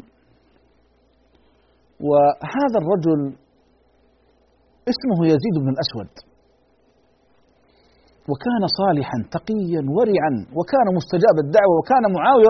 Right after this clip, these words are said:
رضي الله عنه وأرضاه إذا أراد أن يستسقي الأمة قدم يزيد، قال: "يزيد"، قال: "يا يزيد، قم فاستسقي الله لنا"، فينزل المطر. مرض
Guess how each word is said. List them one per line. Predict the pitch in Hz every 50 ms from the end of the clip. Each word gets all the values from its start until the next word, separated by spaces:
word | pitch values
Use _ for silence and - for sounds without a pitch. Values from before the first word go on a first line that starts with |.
| 226
رضي | 214 208 214 220
الله | 247 254 214 208
عنه | 254 240 226 233
وأرضاه | 226 220 226 277 294 226 - - - - - - 233
إذا | 208 220 226
أراد | 240 285 285 262 269
أن | 233 220 226
يستسقي | 214 220 - 277 - - - 240 226
الأمة | - 311 294 294 294 311 294 - - - _ _ _ -
قدم | 214 285 262 233 220 254 247 233 233 226 226
يزيد، | 226 208 175 247 302 311 294 269 226 190 - - - 302
قال: | 311 294 269 247 240 240
"يزيد"، | 226 196 180 269 311 302 269 254 247 247 -
قال: | 269 285 269 254 233
"يا | 254 277 269 254
يزيد، | 226 214 311 262 - - -
قم | 339 381 339 262 -
فاستسقي | 254 240 - - - 262 262 - - 233 208 202
الله | 208 226 233 208 175 214 214 262
لنا"، | 311 302 269 208 - - _ _ _ _ _ _ _
فينزل | - 143 170 185 160 127 113 117 110
المطر. | 107 107 101 - - - - - _ _ _ _ _ _ _ _ _ _ _ _ _ _ _ _ _ _ _ _ _ _ _ _ _ _ - 170 165 185 208 262
مرض | 320 330 330 311 262